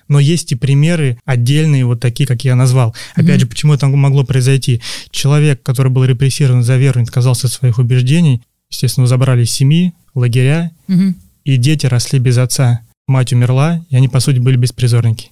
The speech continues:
Speaker 1: И, соответственно, если бы его не забрали, не репрессировали, это была бы одна семья. Так как они росли сами, и уже, например, там, если бы церковь бы не закрывали, они бы там, условно, жили бы при церкви, были бы верующими, у них была определённая парадигма ценностей.
Speaker 2: Мгм.
Speaker 1: Как они выросли в другом обществе, родители забрали, ценностную парадигму выбили,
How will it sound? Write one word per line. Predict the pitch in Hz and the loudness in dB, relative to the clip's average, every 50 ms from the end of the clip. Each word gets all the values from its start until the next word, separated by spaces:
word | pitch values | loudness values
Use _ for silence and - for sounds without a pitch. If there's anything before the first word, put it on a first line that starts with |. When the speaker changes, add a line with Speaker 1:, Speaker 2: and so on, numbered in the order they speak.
| _ _ - | _ _ -10
Speaker 1:
И, | - | -8
соответственно, | 113 - 127 117 - 139 139 131 - - 131 | -4 -4 -2 -2 0 0 0 0 0 0 0
если | 127 127 117 - - | 2 0 0 0 0
бы | 120 120 | 0 0
его | 123 123 127 123 120 | 0 0 0 0 0
не | 120 120 | 2 2
забрали, | 123 131 113 - 127 120 117 | 0 0 0 0 0 0 2
не | 113 117 117 | 2 0 0
репрессировали, | 113 113 - - 123 - - 165 175 185 175 147 127 113 - | -2 -4 -4 -4 -4 -2 0 0 0 2 2 2 0 0 -2
это | - 123 - | -4 -2 -2
была | 123 123 131 131 | 0 0 0 0
бы | 120 131 | 0 0
одна | 123 131 127 120 | 0 0 0 0
семья. | - - 127 113 113 113 107 - - - - - _ | -2 -2 -2 0 0 -2 -4 -6 -12 -20 -20 -16 _
Так | - 131 120 | -8 -8 -6
как | - | -2
они | 135 127 127 | -2 0 0
росли | 127 127 - - - 123 | 0 0 -2 -2 -2 -2
сами, | - - 165 185 190 160 127 - _ _ | 0 0 0 2 2 2 0 -2 _ _
и | - 123 | -2 -2
уже, | 120 117 120 | 0 2 2
например, | 120 117 113 123 120 120 117 113 | 0 0 0 0 0 2 0 0
там, | - 117 113 | 0 -2 0
если | 117 110 - - 120 | 0 -2 -2 -2 -2
бы | 113 110 - - | -2 -2 -2 -2
церковь | - - 135 123 - 123 | -2 -2 0 0 0 0
бы | 117 | 0
не | 123 123 | 2 0
закрывали, | 120 117 135 139 151 180 196 185 | 0 0 0 0 0 0 2 2
они | 139 123 120 117 | 2 2 2 0
бы | 113 | 0
там, | 113 - 113 110 | -2 -2 -2 -2
условно, | 110 - - 127 120 120 | -2 -2 0 0 2 2
жили | 120 127 123 | 2 2 2
бы | 117 117 | 0 0
при | 123 123 | 0 -2
церкви, | 110 - - 180 180 175 - 127 113 120 - - - _ | -2 0 0 -2 0 0 -2 -2 -4 -4 -8 -18 -10 _
были | 127 123 120 | -2 0 0
бы | 117 120 | 2 2
верующими, | 117 139 160 170 160 147 123 - - 127 117 117 117 - _ _ - | 2 2 2 2 2 0 0 0 0 0 0 0 -2 -6 _ _ -2
у | |
них | 135 131 123 | 0 0 2
была | 117 131 131 | 2 0 0
определённая | 127 120 135 139 139 135 127 117 | 0 0 0 0 2 2 0 0
парадигма | 127 123 120 120 120 120 117 117 | 0 -2 0 0 0 2 0 0
ценностей. | 113 - - 120 113 107 - - - | 0 -2 -2 -2 -2 -2 -4 -8 -6
Speaker 2:
Мгм. | 165 156 147 165 | -4 -2 -2 -2
Speaker 1:
Как | 160 139 - | -2 -2 0
они | 143 135 135 | 0 2 2
выросли | 127 131 135 123 - - 127 | 2 2 0 -2 -2 -4 -2
в | 113 | -2
другом | 120 127 135 139 180 | 0 0 0 0 0
обществе, | 180 165 131 - - - - | 0 0 0 -2 -4 -4 -2
родители | 131 139 139 135 123 127 | 0 0 0 0 0 0
забрали, | 131 117 127 131 139 156 180 170 147 | 0 0 0 0 0 0 0 0 0
ценностную | - - - 151 139 120 - 143 117 | 0 0 2 2 2 2 0 -2 -2
парадигму | - 120 135 131 135 135 127 131 | -2 -2 0 0 0 0 0 0
выбили, | 127 151 185 170 147 131 120 | 2 2 2 2 2 2 0